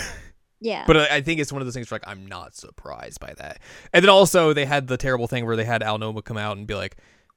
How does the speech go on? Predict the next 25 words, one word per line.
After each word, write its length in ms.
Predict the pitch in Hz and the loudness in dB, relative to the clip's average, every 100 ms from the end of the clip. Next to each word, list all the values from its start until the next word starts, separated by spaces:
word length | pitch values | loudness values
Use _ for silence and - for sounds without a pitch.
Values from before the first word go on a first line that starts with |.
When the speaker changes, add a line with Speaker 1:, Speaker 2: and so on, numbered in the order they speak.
| _ _ _ _ _ _ | _ _ _ _ _ _
Speaker 2:
"Yeah, 200 | 131 110 | -2 0
we're 60 | 104 | 0
not 100 | 104 | 0
talking 180 | 104 95 | -2 -4
about 100 | 95 | -4
Breath 120 | 95 | -6
of 60 | 107 | -6
the 60 | |
Wild 200 | 107 82 | -10 -10
two. 260 | - 53 131 _ _ | -12 -14 -16 _ _
Shut 200 | - - | -8 -8
the 40 | - | -2
fuck 260 | 254 254 | 0 2
up." 80 | 247 | 4
Speaker 1:
Yeah. 440 | 226 214 196 151 233 - _ - | 2 2 0 -6 -10 -16 _ -4
Yeah, 280 | 247 226 226 | 2 2 4
that, 260 | 262 392 - _ 247 | 4 4 2 _ -4
that 180 | 285 | -2
part 180 | 294 247 | 0 -4
was 200 | 214 220 - _ | -4 -12 -16 _
pretty 220 | 254 214 | -8 -6
rough. 240 | 196 196 196 | -4 -6 -4
That 80 | |
he's 120 | 233 247 | -4 -4
like, 160 | 262 | -6